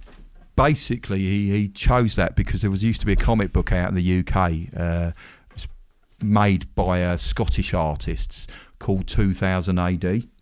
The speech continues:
And in two thousand A D, they had this character called the Mekon, which was like a, like an alien with a big brain. And he had, like, this light, or kind of like this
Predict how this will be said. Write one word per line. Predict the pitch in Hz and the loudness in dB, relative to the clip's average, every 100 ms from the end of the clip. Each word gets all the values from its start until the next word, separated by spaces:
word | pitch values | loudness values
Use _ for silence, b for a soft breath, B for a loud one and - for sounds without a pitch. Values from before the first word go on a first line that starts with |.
| _ _ B B B B | _ _ B B B B
And | 98 101 | -2 0
in | 98 | 0
two | - 127 | 2 2
thousand | - 117 107 104 | 2 0 0 0
A | 101 | 2
D, | 98 101 | 4 4
they | 98 | 4
had | 92 | 4
this | - | 2
character | 113 101 95 - | 2 2 -2 -4
called | 101 90 | -2 0
the | 95 | 2
Mekon, | 104 101 - 87 82 | 2 2 0 -4 -2
which | 90 95 | -4 -4
was | 92 - | -6 -4
like | 87 85 - | -2 -2 -2
a, | 85 | -2
like | 87 85 | 0 0
an | 90 | 0
alien | 90 90 85 82 | 0 0 0 -2
with | 82 | -4
a | 85 | -2
big | 90 - | -2 0
brain. | 92 92 101 104 B B B | -2 0 0 -4 B B B
And | 104 95 | 0 4
he | 95 | 4
had, | 98 98 | 2 0
like, | 95 98 | -2 -4
this | 95 - | -8 -6
light, | 98 95 104 - - - | -4 -2 -4 -8 -18 -14
or | 90 87 - | -12 -12 -8
kind | 92 90 | -6 -4
of | |
like | 90 95 | -4 -4
this | 90 - | -8 -10